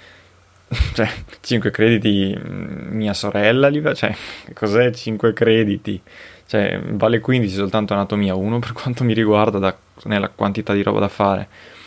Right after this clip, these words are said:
perché, ragazzi, le inserzioni di muscoli e cose sono da, veramente da spararsi. Poi, eh, mi lamentavo nelle scorse puntate del fatto che molte cose non le avevamo fatte.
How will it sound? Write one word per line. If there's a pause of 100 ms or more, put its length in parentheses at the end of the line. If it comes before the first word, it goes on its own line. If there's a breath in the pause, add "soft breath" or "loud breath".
(180 loud breath)
perché,
ragazzi,
le
inserzioni
di
muscoli
e
cose
sono (580 loud breath)
da,
veramente
da
spararsi. (640 loud breath)
Poi, (760)
eh,
mi
lamentavo
nelle
scorse
puntate
del
fatto
che
molte
cose
non
le
avevamo
fatte.